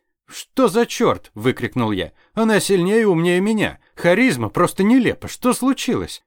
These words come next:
Все ее показатели были равны единице. Все, кроме ловкости, там всегда восемь, харизма пять. Какой баф ты ей дал, что он так изменил статы? Ммм, дай-ка посмотреть.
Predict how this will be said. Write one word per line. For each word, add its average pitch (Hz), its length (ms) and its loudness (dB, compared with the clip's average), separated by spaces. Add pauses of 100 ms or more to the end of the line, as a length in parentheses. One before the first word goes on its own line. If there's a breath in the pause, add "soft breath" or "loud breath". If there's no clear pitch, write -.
(200)
Все 143 380 -2
ее 175 200 4
показатели 127 840 -4 (220 soft breath)
были 214 220 0
равны 170 320 2
единице. 151 840 -2 (280 soft breath)
Все, 233 320 2
кроме 185 320 0
ловкости, 165 680 -2
там 143 280 -2
всегда 147 400 -2
восемь, 151 500 -4 (220 soft breath)
харизма 175 540 0
пять. - 560 -6 (220)
Какой 233 360 0
баф 202 360 0
ты - 120 -8
ей 139 240 0
дал, 165 320 2
что 117 300 -4
он 165 180 0
так 160 260 -2
изменил 131 500 0
статы? - 580 -4 (160)
Ммм, 113 840 -4
дай-ка 175 380 -4
посмотреть. - 840 -4